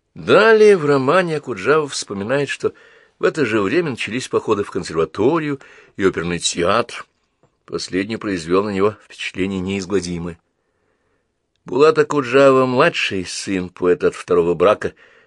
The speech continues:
высказал однажды удивительное предположение. Конечно, он был прежде всего музыкант, с абсолютным слухом и прекрасным голосом, начавшим проседать лишь в старости. Ему и надо было заниматься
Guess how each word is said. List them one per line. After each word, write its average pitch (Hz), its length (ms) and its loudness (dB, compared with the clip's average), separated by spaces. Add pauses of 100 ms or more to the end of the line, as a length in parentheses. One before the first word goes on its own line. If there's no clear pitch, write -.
(140)
высказал 104 460 -4
однажды 98 500 0
удивительное 98 500 -6
предположение. 92 680 -4 (1300)
Конечно, 165 680 -2
он 165 120 -2
был 151 200 -8
прежде 151 440 -2
всего 127 380 -2
музыкант, 127 920 -2 (480)
с - 160 -14
абсолютным 180 600 0
слухом 147 520 -4 (540)
и 98 40 -12
прекрасным 135 720 0
голосом, 110 440 0
начавшим 101 500 -6 (240)
проседать 95 500 -2
лишь 95 180 -8
в - 60 -10
старости. 85 640 -6 (420)
Ему 95 280 -4
и 98 40 0
надо 104 240 2
было 127 220 0
заниматься 117 500 -4